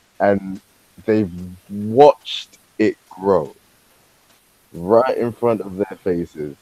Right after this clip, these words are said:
So, so on one hand, the one thing that before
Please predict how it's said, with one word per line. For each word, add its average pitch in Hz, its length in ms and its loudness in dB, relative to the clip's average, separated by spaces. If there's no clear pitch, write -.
So, 101 420 0
so 107 340 2
on 107 260 0
one 139 220 2
hand, 87 420 -6
the 101 80 -6
one 123 400 0
thing 98 460 -4
that 95 280 -4
before 131 520 0